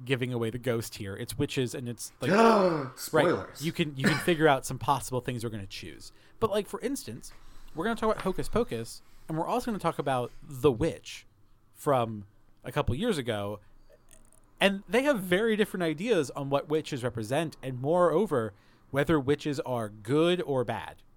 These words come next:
Speaker 1: And it's gonna be really fun to explore that.
Speaker 2: I can't wait to talk about both of those. I am so fantastically ready.
Speaker 1: Same.
Speaker 2: Um,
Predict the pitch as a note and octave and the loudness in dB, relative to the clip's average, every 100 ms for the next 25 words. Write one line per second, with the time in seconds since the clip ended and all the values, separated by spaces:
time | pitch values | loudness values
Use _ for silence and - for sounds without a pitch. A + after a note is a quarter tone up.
0 | _ _ _ _ - - _ _ _ _ | _ _ _ _ -20 -20 _ _ _ _
1 | _ _ - C#3 D#3 - F3 F3+ B2+ C#3 | _ _ -10 -8 -6 -4 -2 -2 -2 -2
2 | D#3+ - A2+ G#2 C3+ - _ _ _ - | -4 -2 -2 -2 -8 -14 _ _ _ -12
3 | E3+ - - D4+ C4+ - - - - - | -12 -14 -12 -8 -8 -8 -14 -20 -20 -20
4 | - - B2 A#2+ C#3+ B2 B2 A2+ - A#2 | -20 -10 -8 -6 -4 -4 -2 -2 -4 -6
5 | G#2 F#2 G2+ F#2 - G2 F2 G#2 - F2 | -4 -4 -4 -4 -4 -8 -8 -12 -10 -10
6 | F2+ F2 - - G#2 G#2+ G2+ F#2+ F#2+ G2 | -8 -12 -14 -10 -6 -4 -4 -4 -8 -12
7 | - _ _ _ - G3 F3 - C#3 A2 | -18 _ _ _ -2 2 2 2 -4 -4
8 | A2 - - - G2 G2+ G#2 B2 C3 - | -6 -8 -10 -14 -12 -10 -8 -10 -12 -18
9 | - - - - - A2 D#2+ D#2+ - - | -20 -20 -20 -18 -14 -12 -12 -16 -20 -20
10 | - - - - - - - - - - | -20 -20 -20 -20 -20 -20 -20 -20 -20 -14
11 | - D3 D#3+ E3 E3+ D#3 | -4 0 0 0 -2 -8